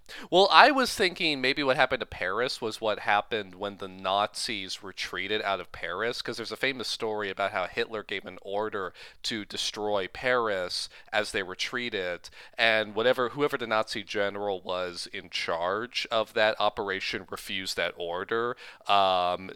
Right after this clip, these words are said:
and, and so basically, like, you know, uh, uh, kept Paris standing, basically.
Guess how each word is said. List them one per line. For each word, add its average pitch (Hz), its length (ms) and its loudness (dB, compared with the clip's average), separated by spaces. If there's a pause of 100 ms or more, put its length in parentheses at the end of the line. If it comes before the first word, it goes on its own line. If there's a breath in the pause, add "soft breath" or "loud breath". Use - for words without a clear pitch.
(120)
and, 92 400 -4
and 98 160 -2
so - 80 -4
basically, 98 540 0
like, 87 420 -2
you 104 80 -2
know, 85 220 -4 (720 soft breath)
uh, 131 40 2 (280)
uh, 95 160 2
kept - 240 2
Paris 92 300 2
standing, 90 580 2
basically. 85 640 -4